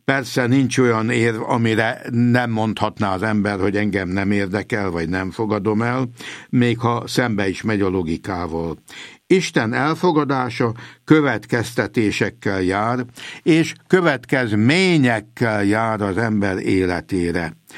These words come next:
Legtöbbször pontosan itt akad el legtöbb ember élete.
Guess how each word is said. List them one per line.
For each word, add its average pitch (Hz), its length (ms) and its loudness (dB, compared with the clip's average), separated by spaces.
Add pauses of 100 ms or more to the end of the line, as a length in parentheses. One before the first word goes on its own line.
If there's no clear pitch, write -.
(260)
Legtöbbször 143 720 0 (140)
pontosan 147 760 0
itt 156 340 2
akad 117 460 -2
el 107 320 -2 (220)
legtöbb 113 540 0
ember 101 420 -2
élete. 90 720 -2